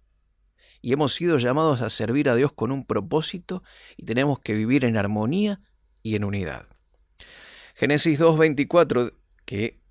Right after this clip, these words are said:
es el pasaje que, que acabamos de leer, dice que el hombre dejará a su padre y a su madre y se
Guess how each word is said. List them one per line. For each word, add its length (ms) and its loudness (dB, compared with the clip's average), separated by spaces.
es 260 -4
el 80 -2
pasaje 480 -4
que, 400 -20
que 140 -20
acabamos 400 0
de 100 2
leer, 240 4
dice 280 -4
que 100 0
el 100 2
hombre 340 2
dejará 280 0
a 40 2
su 160 -6
padre 300 4
y 40 2
a 40 0
su 160 -6
madre 320 2
y 60 -4
se 280 -6